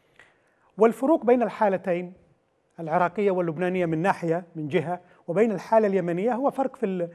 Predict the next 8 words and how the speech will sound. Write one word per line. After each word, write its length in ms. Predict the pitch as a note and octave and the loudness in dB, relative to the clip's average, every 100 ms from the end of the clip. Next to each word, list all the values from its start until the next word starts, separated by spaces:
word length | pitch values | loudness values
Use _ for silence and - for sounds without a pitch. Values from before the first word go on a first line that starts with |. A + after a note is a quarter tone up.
| - _ _ _ | -14 _ _ _
في 80 | F#3 | -6
ال-، 140 | F3+ | -4
في، 220 | E3+ G3+ | -2 -4
في 160 | A3+ F#3 | -2 -4
تفاصيل 420 | F#3+ F3+ E3+ A3 | -2 -4 -2 -2
التراث 360 | F3 - G3 F3+ | -2 0 0 0
الديني، 440 | C#3+ G#3+ D#3+ B2 - _ _ _ _ _ _ _ _ - | -4 -2 -2 -6 -18 _ _ _ _ _ _ _ _ -4
يعني 400 | E3+ E3 E3 E3 | 0 0 0 -4